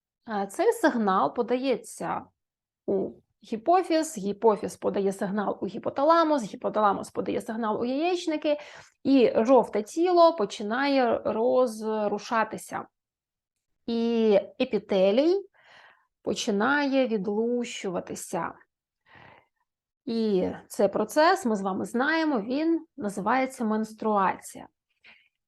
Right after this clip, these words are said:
І якщо навіть ви на емоційному рівні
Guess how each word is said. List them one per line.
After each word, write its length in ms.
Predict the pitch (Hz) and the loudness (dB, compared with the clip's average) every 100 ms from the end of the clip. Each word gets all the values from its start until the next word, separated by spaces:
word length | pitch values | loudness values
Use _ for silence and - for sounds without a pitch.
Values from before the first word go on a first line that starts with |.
| - | -6
І 600 | 247 247 254 247 240 226 - - | -2 2 4 4 6 4 4 0
якщо 420 | 208 208 - 359 | -4 -2 -4 2
навіть 440 | 302 226 240 285 | 4 4 2 -2
ви 420 | 220 214 196 - 240 _ _ _ _ _ _ _ _ _ _ _ | -4 -2 0 0 -4 _ _ _ _ _ _ _ _ _ _ _
на 560 | 220 214 214 226 302 - - _ | -6 -2 0 0 0 -2 -6 _
емоційному 760 | 233 226 214 - 269 311 311 311 | -2 0 0 -2 -2 0 2 2
рівні 640 | 226 208 202 208 226 - | 0 -2 -2 -4 -6 -10